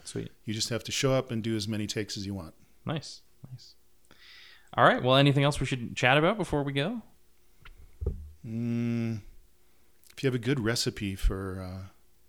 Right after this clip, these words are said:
Speaker 2: tandoori.
Speaker 1: Mm. <laughs> I'm a butter chicken fan.
Speaker 2: I wanted to ask you some directing questions.
Speaker 1: Oh, okay.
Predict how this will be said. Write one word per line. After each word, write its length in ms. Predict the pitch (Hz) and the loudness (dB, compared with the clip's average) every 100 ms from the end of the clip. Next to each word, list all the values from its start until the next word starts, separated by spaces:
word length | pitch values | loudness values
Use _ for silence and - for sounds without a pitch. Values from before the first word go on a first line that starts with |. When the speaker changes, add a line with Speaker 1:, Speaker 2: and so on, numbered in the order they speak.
| - - - | -20 -20 -10
Speaker 2:
tandoori. 640 | 110 101 107 113 90 95 - 110 | -6 -4 -2 -4 -4 -8 -14 0
Speaker 1:
Mm. 320 | 139 156 92 - - - 180 | 2 2 -2 -10 -20 -2 -2
<laughs> 400 | - - - 170 - - - - - - - - - - - - | -2 -10 -8 -10 -10 -18 -18 -20 -20 -20 -20 -20 -20 -20 -20 -8
I'm 120 | 120 | -2
a 60 | 123 | 4
butter 200 | 127 117 | 6 6
chicken 320 | - 135 104 | 4 0 0
fan. 260 | 95 90 - - - - - - - - - - - | -6 -12 -16 -20 -20 -20 -20 -20 -20 -20 -20 -20 0
Speaker 2:
I 80 | 143 | 6
wanted 180 | 214 202 | 6 8
to 60 | |
ask 220 | 139 151 185 | 6 4 2
you 60 | |
some 180 | - 135 | 2 2
directing 360 | 113 143 - 104 | 2 0 0 -4
questions. 560 | 90 82 - - - - | -4 -8 -12 -16 -14 8
Speaker 1:
Oh, 280 | 156 262 151 | 10 12 8
okay. 260 | - 143 | 0 -6